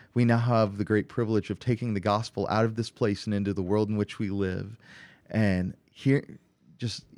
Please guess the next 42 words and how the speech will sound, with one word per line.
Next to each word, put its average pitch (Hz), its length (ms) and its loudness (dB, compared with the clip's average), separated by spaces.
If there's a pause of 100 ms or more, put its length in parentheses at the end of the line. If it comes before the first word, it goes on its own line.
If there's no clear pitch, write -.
(320)
even 190 200 4
from 160 200 4
the 123 80 4
first 151 300 2
time 131 180 0
hearing 127 280 2
Larry 110 280 4
say - 180 0
that, 92 160 2
it's - 100 -6
always 123 400 2
stuck 117 300 -2
with 117 180 -4
me. 98 280 -4
And 113 160 0
now 117 160 0
every 131 320 0
Sunday, 127 400 2
whenever 120 260 6
I 120 60 6
hear 139 200 2
the 117 120 4
gospel, 117 400 2
that's 131 260 2
my 123 160 4
thought 117 460 2 (420)
as 110 160 2
we're 127 140 6
getting 123 260 4
ready 117 220 4
to 107 80 2
go. 104 260 2
I've - 160 -2
heard 151 300 2
the 160 40 2
gospel. 139 380 2
I've 113 160 -6
got 143 160 -4
to 113 60 -14
sing 151 320 0
the 156 80 2
gospel. 135 340 -2